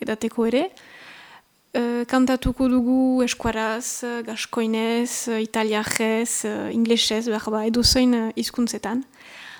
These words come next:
Hala, momentu bada, eh, be, elkartzeko, berriz, eh, berriz atsemaiteko, eta zinez plazer hartzeko, eh,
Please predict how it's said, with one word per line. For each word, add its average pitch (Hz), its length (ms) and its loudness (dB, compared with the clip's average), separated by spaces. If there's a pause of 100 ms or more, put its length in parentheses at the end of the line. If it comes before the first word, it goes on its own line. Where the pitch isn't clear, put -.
Hala, 226 220 0
momentu 233 420 4
bada, 240 460 4 (220)
eh, 226 40 -4
be, 226 340 0
elkartzeko, 247 840 0
berriz, 240 380 -4
eh, 190 380 -6
berriz 233 260 -8
atsemaiteko, 240 920 0 (720)
eta 233 420 0
zinez 247 300 0
plazer 254 340 0
hartzeko, 247 720 0
eh, 214 320 -4